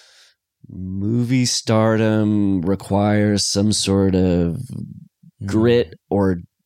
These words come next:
Speaker 1: darkness." Maybe in that era, you just needed a Bill Murray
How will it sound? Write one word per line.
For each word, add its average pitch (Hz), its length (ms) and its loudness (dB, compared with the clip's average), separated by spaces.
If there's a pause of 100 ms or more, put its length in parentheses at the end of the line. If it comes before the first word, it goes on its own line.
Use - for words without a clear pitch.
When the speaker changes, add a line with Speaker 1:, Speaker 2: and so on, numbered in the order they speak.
(120)
Speaker 1:
darkness." 107 580 0
Maybe 110 240 2
in 107 80 2
that 101 200 0
era, 107 260 4
you 104 160 2
just 95 220 -2
needed 104 360 2
a 85 640 0
Bill 104 260 2
Murray 104 840 2